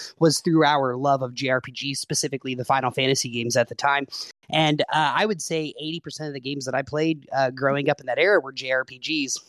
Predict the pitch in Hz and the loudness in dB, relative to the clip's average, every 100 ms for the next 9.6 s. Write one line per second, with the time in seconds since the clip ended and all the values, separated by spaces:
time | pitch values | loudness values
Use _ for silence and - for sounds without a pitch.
0 | - 151 151 147 160 147 156 156 156 135 | -6 0 2 2 2 2 0 -2 -4 -4
1 | 151 240 202 190 180 156 139 135 147 156 | 2 4 4 4 4 2 -2 -4 2 4
2 | 156 156 135 131 147 151 151 151 - - | 4 0 -2 -8 -12 -8 -6 -6 -10 -20
3 | _ 151 151 139 139 151 147 143 139 135 | _ 0 0 0 -2 -2 0 0 2 2
4 | 131 135 - 135 131 135 131 127 123 127 | 2 2 2 0 2 4 4 2 2 2
5 | 135 - 127 147 147 131 123 143 139 139 | 2 0 0 4 4 4 2 2 4 2
6 | 139 135 131 131 135 135 - 147 139 127 | -2 -8 -6 -6 -6 -6 -2 0 0 -2
7 | _ _ _ _ 208 226 170 214 151 147 | _ _ _ _ 2 2 4 0 2 -4
8 | - 135 131 135 - 127 123 143 160 151 | -4 -6 -6 -8 -8 -8 -2 2 4 4
9 | 139 - 147 139 127 | 0 0 0 2 0